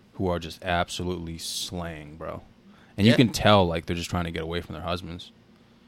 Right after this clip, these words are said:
Speaker 2: Well, at that point, it's like, yeah,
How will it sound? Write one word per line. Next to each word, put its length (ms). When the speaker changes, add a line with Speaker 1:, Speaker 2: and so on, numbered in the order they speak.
Speaker 2:
Well, 120
at 100
that 160
point, 220
it's 120
like, 320
yeah, 200